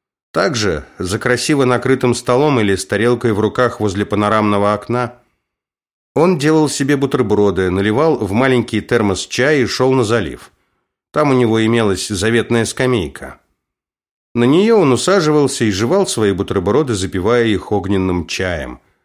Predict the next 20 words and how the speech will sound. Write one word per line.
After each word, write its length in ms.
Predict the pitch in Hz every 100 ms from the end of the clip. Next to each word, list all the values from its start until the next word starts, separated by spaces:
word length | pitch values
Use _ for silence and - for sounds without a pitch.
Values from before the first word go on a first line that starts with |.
| _ _ _ _ -
Скамейка 640 | - 107 101 143 180 151
служила 420 | - 147 147 160
ему 320 | 147 139 139
круглый 400 | 135 131 120 143
год. 380 | 117 85 - - _ _ _ _ _ _ _ _ -
И 100 | 123
просиживать 960 | 139 139 - 202 160 160 139 - - -
он 240 | 139 143
на 100 | 139
ней 220 | 139 139 131
не 160 | 131
мог, 440 | 135 127 - - -
если 360 | 95 156 - 135
только 360 | 139 123 123
с 100 | -
небес 460 | 127 110 113 - -
лило, 360 | 95 120 123
как 300 | 104 104 90
из 140 | 92 78
ведра. 520 | 92 76 73 73